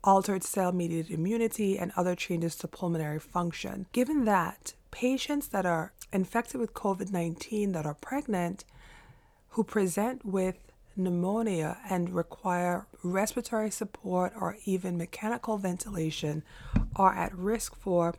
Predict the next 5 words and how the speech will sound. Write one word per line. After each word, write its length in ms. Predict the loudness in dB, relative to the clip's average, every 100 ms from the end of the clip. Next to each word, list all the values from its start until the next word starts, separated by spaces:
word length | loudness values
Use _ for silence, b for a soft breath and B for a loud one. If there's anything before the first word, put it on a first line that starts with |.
| -8
further 520 | -10 -2 0 2 2
respiratory 500 | 2 0 -2 0 0
decompensation, 1080 | -2 -6 -6 -6 -4 0 0 0 -2 -2 -4 b b b b b -2
associated 960 | 0 2 0 2 2 2 2 0 -2
fetal 640 | -6 0 2 4 4 2